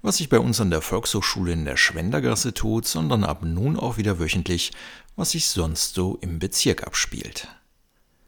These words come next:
Mehr als zehn Stunden Tageslicht haben wir pro Tag mittlerweile wieder in Wien.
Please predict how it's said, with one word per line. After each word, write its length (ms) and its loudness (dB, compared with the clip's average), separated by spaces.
Mehr 160 4
als 220 2
zehn 260 4
Stunden 400 2
Tageslicht 760 0
haben 220 0
wir 200 2
pro 240 -4
Tag 360 0
mittlerweile 520 -4
wieder 180 -2
in 160 2
Wien. 260 2